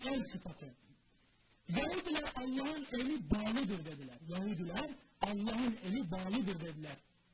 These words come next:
Elleri bağlandı ve söylediklerinden ötürü kafirlerden oldular. Allah'ın iki eli de açıktır. Dilediğini alır, dilediğini de verir. Maide suresi ayet altmış dört. Muhterem kardeşlerim,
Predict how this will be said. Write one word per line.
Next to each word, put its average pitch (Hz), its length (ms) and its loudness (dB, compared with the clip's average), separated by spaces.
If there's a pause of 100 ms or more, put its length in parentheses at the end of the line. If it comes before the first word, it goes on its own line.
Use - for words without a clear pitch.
(680)
Elleri 277 520 4
bağlandı 185 500 0
ve 302 220 0 (120)
söylediklerinden 226 1160 2
ötürü 262 540 2 (800)
kafirlerden 226 1000 4
oldular. 170 340 -2 (180)
Allah'ın 214 560 2
iki 202 260 2
eli 208 200 2
de 202 60 0
açıktır. 185 520 -2 (460)
Dilediğini 208 640 4
alır, 233 420 0 (400)
dilediğini 190 560 4
de - 40 2
verir. 185 320 0 (240)
Maide 254 500 2 (160)
suresi 220 440 0
ayet 220 300 0 (180)
altmış 202 520 0
dört. 202 180 2 (300)
Muhterem 277 400 2
kardeşlerim, 180 520 -2